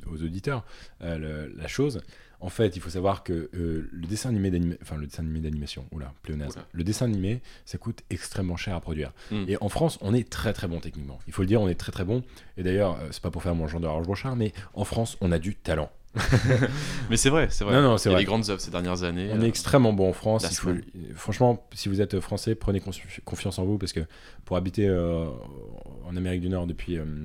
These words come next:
Speaker 1: six ans, eh ben, on est très, très bon techniquement en France. Et alors, il faut savoir que, euh, en termes de dessin animé,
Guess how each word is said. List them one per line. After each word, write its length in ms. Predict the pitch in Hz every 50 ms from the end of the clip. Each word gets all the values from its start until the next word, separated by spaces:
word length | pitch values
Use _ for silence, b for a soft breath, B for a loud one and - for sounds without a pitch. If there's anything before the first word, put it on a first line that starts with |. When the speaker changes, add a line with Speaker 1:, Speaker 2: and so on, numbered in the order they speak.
| 78 67 65
Speaker 1:
six 240 | 87 - - 90 92
ans, 140 | 101 113 110 - - - - 117 117 120
eh 60 | 123
ben, 180 | 127 127 123 117
on 140 | 127 127 135
est 100 | 135 -
très, 120 | - 160
très 120 | - - 175
bon 140 | 208 220 160
techniquement 320 | 131 104 113 107 104 98
en 40 | 90
France. 240 | - 95 90 - B B B B B
Et 140 | 113 117 123
alors, 200 | 135 143 120 - 123
il 60 | 107
faut 100 | - 123
savoir 320 | - 139 127 127 110 -
que, 200 | - 98 90 - - -
euh, 100 | 87 87 -
en 120 | - 90
termes 180 | - 107 98 98
de 60 | 90
dessin 240 | 82 82 - - 85
animé, 280 | 87 101 135 170 175